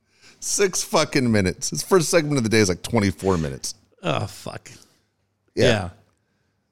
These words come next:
Speaker 2: That fucking, uh, you know, I go back and forth. I mean, we've had
Speaker 1: No,
Speaker 2: so
Speaker 1: he's
Speaker 2: many
Speaker 1: a, it, it, it's Hartman's a guy I'd put in here.
Speaker 2: I was just gonna, could we?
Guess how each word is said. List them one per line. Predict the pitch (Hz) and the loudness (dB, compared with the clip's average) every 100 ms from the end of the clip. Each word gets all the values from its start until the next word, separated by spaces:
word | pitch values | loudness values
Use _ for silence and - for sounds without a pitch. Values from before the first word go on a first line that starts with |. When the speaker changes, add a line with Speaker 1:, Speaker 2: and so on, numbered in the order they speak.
| _ | _
Speaker 2:
That | - 170 127 | -4 -4 -4
fucking, | - 117 120 107 - 160 | -4 -4 -2 -6 -8 -8
uh, | |
you | 160 165 240 | -8 -2 2
know, | 208 190 190 | 2 2 0
I | 233 | 0
go | 277 247 | 4 4
back | 170 151 156 | 4 2 2
and | 151 123 | 0 0
forth. | 131 127 127 - - | 4 4 4 -4 0
I | |
mean, | 175 170 | 4 6
we've | 175 180 | 4 6
had | 392 269 170 | 4 4 0
Speaker 1:
No, | - 113 | 4 6
Speaker 2:
so | 101 | 6
Speaker 1:
he's | 196 | 6
Speaker 2:
many | - 139 | 6 4
Speaker 1:
a, | |
it, | 131 | 4
it, | 127 - | 0 -2
it's | - 139 | -2 0
Hartman's | 131 190 370 208 | 6 6 8 6
a | 160 | 6
guy | 131 107 | 6 6
I'd | 90 | 6
put | - 82 | 2 2
in | |
here. | 82 87 - | 2 2 2
Speaker 2:
I | 202 | 4
was | 214 214 | 4 4
just | 302 302 | 0 2
gonna, | 277 208 | 0 0
could | - 285 415 | 2 4 8
we? | 403 403 330 | 8 8 6